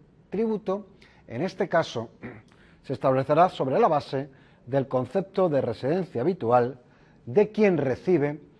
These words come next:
el bien transmitido, en este caso, el donatario.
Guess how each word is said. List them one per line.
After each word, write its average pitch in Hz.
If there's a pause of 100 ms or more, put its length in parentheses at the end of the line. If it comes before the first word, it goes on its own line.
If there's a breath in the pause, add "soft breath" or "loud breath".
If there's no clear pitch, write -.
(540 soft breath)
el 123
bien 139
transmitido, 101
en 80
este 90
caso, 151 (340 soft breath)
el 170
donatario. 131